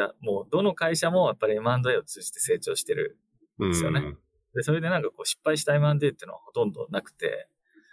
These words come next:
Speaker 1: やっぱりドメインフォーカスだからこそ、なんかそのドメインの中でちゃんとこう、モートを築いたりとか、
Speaker 2: うん。
Speaker 1: シェアを取ったりとか、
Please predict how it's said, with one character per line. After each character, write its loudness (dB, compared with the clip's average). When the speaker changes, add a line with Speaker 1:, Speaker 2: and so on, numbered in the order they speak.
Speaker 1:
や -2
っ -6
ぱ 0
り -4
ド -2
メ 0
イ 2
ン 2
フ 2
ォ 6
ー -10
カ -4
ス -12
だ 0
か -4
ら -6
こ -14
そ、 0
な -8
ん -12
か -6
そ -2
の 2
ド 2
メ -2
イ 0
ン -4
の -2
中 0
で 0
ち -10
ゃ -4
ん -8
と -2
こ 0
う、 -20
モ 4
ー -4
ト 2
を 4
築 -2
い 2
た -4
り -10
と -20
か、 -4
Speaker 2:
う -6
ん。 -4
Speaker 1:
シ -2
ェ 2
ア 0
を -8
取 -20
っ -20
た 0
り -6
と -16
か、 -4